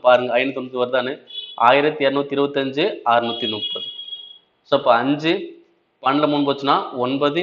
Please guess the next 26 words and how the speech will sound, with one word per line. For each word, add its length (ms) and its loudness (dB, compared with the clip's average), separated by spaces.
மீதி 180 -2
ஒண்ணு, 160 -2
பதினொன்னுல 380 4
ஆறு 140 0
போச்சுன்னா 260 -4
அஞ்சு. 260 -12
So, 120 0
எவ்வளவு 180 8
வருது? 180 6
ஐநூத்தி 240 0
தொண்ணூத்தஞ்சு 480 -4
வருது. 240 -6
அப்ப 200 -4
இங்கிட்ட 280 0
ஐநூத்தி 220 0
தொண்ணூத்தஞ்சு 400 0
தான் 100 8
இருக்கு, 180 2
இந்த 180 2
சைடு 140 2
எனக்கு 180 4
எவ்வளவு 160 10
வருது? 180 6
ஐநூத்தி 240 0
தொண்ணூத்தஞ்சு 400 0
வருது. 220 -2